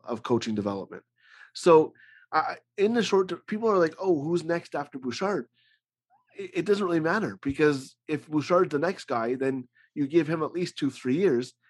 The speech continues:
Then you have two, three years to find the next guy. So, but, but even saying that, I think that Daniel Jacob is, is a clear candidate to take over the Rocket. Even if Joel Bouchard gets hired by another N H L team or, or whatever, I, I think that Daniel Jacob is,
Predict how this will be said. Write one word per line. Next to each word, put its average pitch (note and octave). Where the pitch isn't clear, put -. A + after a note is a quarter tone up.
Then D#3
you D3+
have D3+
two, D#3+
three D3
years D#3
to C3
find F#3+
the B2
next G2+
guy. -
So, D3+
but, D#3+
but E3+
even G#3
saying G3
that, G#2+
I D3+
think F#3
that C#3+
Daniel C#3+
Jacob C3
is, A#2
is A2+
a A2
clear F3+
candidate G2+
to B2+
take B2
over A2+
the G#2+
Rocket. A2
Even F3+
if C#3
Joel C3+
Bouchard B2+
gets A2+
hired C3
by A2+
another G#2+
N G#2+
H G#2
L D#3
team C#3
or, A2
or A#2+
whatever, A2+
I, B2
I C3+
think D#3
that C3
Daniel C3
Jacob B2
is, A2